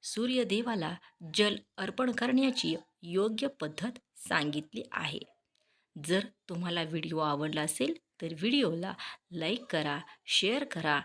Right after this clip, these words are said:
आणि कमेंट बॉक्समध्ये "श्री स्वामी समर्थ" नक्की लिहा. बोला, "श्री स्वामी समर्थ,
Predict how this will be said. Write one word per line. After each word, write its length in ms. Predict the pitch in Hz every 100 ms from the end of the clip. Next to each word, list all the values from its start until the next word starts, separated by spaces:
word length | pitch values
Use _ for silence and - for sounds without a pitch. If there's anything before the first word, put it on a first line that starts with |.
| - - -
आणि 280 | 160 156 151
कमेंट 480 | 156 170 226 269
बॉक्समध्ये 680 | 233 170 170 - 151 139 143 - - _
"श्री 380 | - - 208 277
स्वामी 380 | 262 156 151 147
समर्थ" 500 | 151 - 139 - - 285 - _ _
नक्की 540 | 170 165 151 - - 247
लिहा. 260 | 170 143 160 - _ _ _ _ _ _ _ _ _ _
बोला, 480 | 160 160 156 156 214 - _ _ -
"श्री 420 | - 196 247 285
स्वामी 420 | - 180 151 151
समर्थ, 600 | 147 147 143 147 147 -